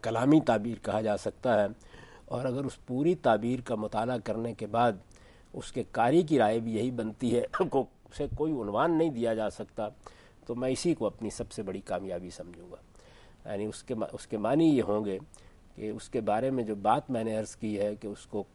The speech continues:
تصوف اور کلام اور فقہ، ہر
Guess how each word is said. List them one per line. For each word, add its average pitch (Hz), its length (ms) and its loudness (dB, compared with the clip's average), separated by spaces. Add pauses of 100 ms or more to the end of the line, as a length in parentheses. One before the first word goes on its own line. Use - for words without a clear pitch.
(500)
تصوف 127 500 -6 (200)
اور 107 160 -12 (100)
کلام 113 500 0
اور 104 120 -8 (200)
فقہ، - 640 -12
ہر 123 80 0